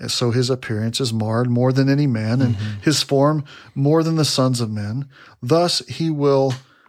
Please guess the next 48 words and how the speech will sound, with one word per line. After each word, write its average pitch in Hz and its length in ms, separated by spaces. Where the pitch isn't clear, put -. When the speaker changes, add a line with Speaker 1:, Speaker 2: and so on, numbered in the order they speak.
Speaker 1:
uh, 127 160
sprinkles, 135 680
how 127 140
they 127 120
trans-, 123 320
sprinkle 160 380
many 139 260
nations. 131 500
Kings 190 400
will 151 100
shut 151 320
their 127 140
mouth 131 460
on 120 100
account 113 380
of 107 100
him. 107 340
Uh, 127 180
for 143 220
what, 156 380
uh, 127 260
had 131 380
been 127 360
told 123 580
of 113 160
them, 135 220
they 131 140
will 139 140
see. 180 540
What 135 200
had 131 160
not, 135 160
I'm 123 100
sorry, 117 180
what 135 180
Speaker 2:
Had - 60
Speaker 1:
had 113 60
not 135 120
Speaker 2:
not 170 60
Speaker 1:
been 151 100
Speaker 2:
been 107 60
Speaker 1:
told 147 120
of 165 60
Speaker 2:
told. 170 100
Speaker 1:
them, 117 140
they 135 120
will 151 140
see. 160 360